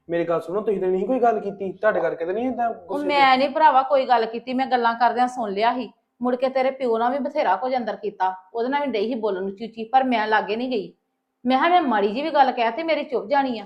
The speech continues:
Speaker 2: ਇਹ ਭੈਣ ਭਰਾ
Speaker 1: ਨਹੀਂ,
Speaker 2: ਭਾਵੇਂ
Speaker 1: ਨਹੀਂ।
Speaker 2: ਲੱਖ ਗੱਲ ਕਰਨ।
Speaker 1: ਮੈਂ ਕੱਲ੍ਹ ਮਿਲ ਆਇਆ ਸੀ ਨਾ ਜਦੋਂ ਆਏ ਸੀ, ਤੇ ਉਹ ਤੋਂ ਬਾਅਦ ਮੈਂ ਚਲ ਗਿਆ ਖੇਡਣ,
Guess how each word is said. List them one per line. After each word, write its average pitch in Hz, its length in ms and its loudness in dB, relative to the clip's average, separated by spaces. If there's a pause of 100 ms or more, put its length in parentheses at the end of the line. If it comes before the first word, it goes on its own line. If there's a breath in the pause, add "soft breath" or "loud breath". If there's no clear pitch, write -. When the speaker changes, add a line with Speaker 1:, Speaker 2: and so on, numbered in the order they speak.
(140)
Speaker 2:
ਇਹ 269 120 2
ਭੈਣ 277 280 2
ਭਰਾ 285 160 4
Speaker 1:
ਨਹੀਂ, 285 100 4
Speaker 2:
ਭਾਵੇਂ 302 60 4
Speaker 1:
ਨਹੀਂ। 285 120 2
Speaker 2:
ਲੱਖ 220 240 2
ਗੱਲ 208 220 0
ਕਰਨ। 196 200 0
Speaker 1:
ਮੈਂ 175 200 -2
ਕੱਲ੍ਹ 175 240 0
ਮਿਲ 180 180 -2
ਆਇਆ 151 200 -4
ਸੀ 185 60 -8
ਨਾ 196 100 -4
ਜਦੋਂ 208 240 -2
ਆਏ 156 200 -4
ਸੀ, 160 160 -6
ਤੇ - 600 -12
ਉਹ 180 60 0
ਤੋਂ 202 120 -2
ਬਾਅਦ 185 280 0
ਮੈਂ 196 160 -4
ਚਲ 165 120 -2
ਗਿਆ 185 140 -4
ਖੇਡਣ, 175 400 -6